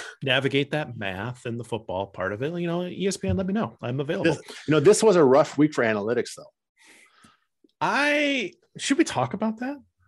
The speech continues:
Speaker 2: I mean, we can. I mean, it's, it's, it's,
Speaker 1: Let
Speaker 2: that's right up your alley.
Speaker 1: let me, let me say this. As someone who feels like they have a pretty good sense of the football side of it and the football guy side of it,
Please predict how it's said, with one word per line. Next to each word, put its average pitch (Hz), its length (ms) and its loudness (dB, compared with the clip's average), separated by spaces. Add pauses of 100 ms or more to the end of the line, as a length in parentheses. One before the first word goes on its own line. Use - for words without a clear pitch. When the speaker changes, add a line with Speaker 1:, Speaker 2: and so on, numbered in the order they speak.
(1000)
Speaker 2:
I 185 60 -4
mean, 202 240 2
we 196 100 2
can. 156 360 0
I 117 40 0
mean, 117 220 -2
it's, - 280 -6
it's, - 280 -6
it's, 151 100 -6
Speaker 1:
Let - 120 -6
Speaker 2:
that's 117 180 -2
right 123 100 4
up 120 120 2
your 107 100 2
alley. 101 400 -2 (480)
Speaker 1:
let 208 240 -2
me, 285 160 2
let 175 280 0
me 190 100 2
say 156 240 0
this. - 340 -10 (960)
As 147 200 2
someone 190 360 2
who 139 480 0 (360)
feels 147 320 0
like 135 160 -2
they 135 80 -2
have 123 160 -2
a 113 40 -6
pretty 120 200 -10
good 120 140 -6
sense 117 280 -6
of 113 100 -6
the 123 60 -6
football - 400 -6
side 92 240 -4
of 95 100 -10
it 110 200 -8
and 104 80 -14
the 101 40 -10
football 113 360 -6
guy 95 200 -4
side - 280 -14
of 85 100 -14
it, 92 100 -14